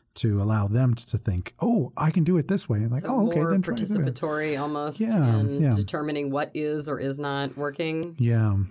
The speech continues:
Speaker 1: Whereas before, I think my critique was either, "It's not working and here's what's the problem."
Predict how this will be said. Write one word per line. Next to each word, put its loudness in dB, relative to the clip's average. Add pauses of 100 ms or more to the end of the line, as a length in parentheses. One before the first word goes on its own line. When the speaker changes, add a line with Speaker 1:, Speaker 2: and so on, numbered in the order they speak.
(140)
Speaker 1:
Whereas 2
before, 0
I 2
think 0
my 2
critique 0
was 0
either, 0
"It's -2
not 0
working 2
and 2
here's 0
what's -4
the -6
problem." -4